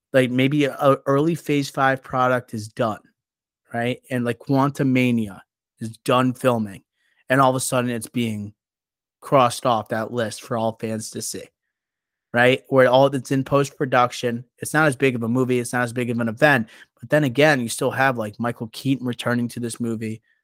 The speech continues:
right? You got J K Simmons in this movie, Brendan Fraser on his comeback trail as the main villain in this movie, some big name stars. But the fact that the M C U plans out everything so far in advance,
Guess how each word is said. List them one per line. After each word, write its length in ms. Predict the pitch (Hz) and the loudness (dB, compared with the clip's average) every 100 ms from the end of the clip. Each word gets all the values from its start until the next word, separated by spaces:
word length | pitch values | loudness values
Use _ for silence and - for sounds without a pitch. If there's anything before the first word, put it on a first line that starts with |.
| _ _ | _ _
right? 320 | 113 113 117 - | -4 -2 -2 -6
You 140 | 117 113 | -4 -4
got 80 | |
J 200 | 107 127 | 4 4
K 180 | 127 131 | 6 2
Simmons 440 | 123 143 135 120 113 | 2 2 2 0 -2
in 180 | 123 | -4
this 260 | 120 113 - | -2 -4 -4
movie, 400 | 113 110 117 110 - - - | -4 -2 -2 -4 -10 -14 0
Brendan 280 | 127 123 123 | 4 4 0
Fraser 640 | - 139 143 139 131 120 | 0 4 4 4 0 -2
on 120 | 117 | -2
his 120 | 123 | -6
comeback 480 | - - 131 127 123 | -6 -6 0 0 0
trail 400 | - 131 131 127 | -2 2 4 4
as 100 | 120 | 2
the 80 | - | -2
main 240 | 123 120 | -2 0
villain 300 | 120 131 131 | 2 2 2
in 100 | 123 | 0
this 220 | 120 113 135 | -2 -6 -4
movie, 220 | 131 113 | -2 -4
some 220 | - 113 | -4 -2
big 180 | 135 143 | 2 2
name 200 | 135 117 | 2 0
stars. 440 | - 147 127 110 - - - - | 0 4 4 2 -10 -20 -16 -8
But 80 | |
the 80 | 131 | -6
fact 320 | - 151 143 | 2 2 4
that 260 | 143 123 - _ - | 2 2 0 _ -2
the 120 | 139 | 0
M 100 | 175 | 0
C 180 | - 143 | -2 0
U 200 | 143 147 | 4 4
plans 400 | 143 - 139 135 | 4 -2 -2 0
out 160 | 127 | -2
everything 340 | 131 135 131 123 | -2 -4 -4 -6
so 400 | - - 117 151 | -6 0 2 2
far 300 | - 143 135 | 4 2 2
in 80 | 131 | -2
advance, 480 | 123 123 120 117 | -2 -2 -2 -6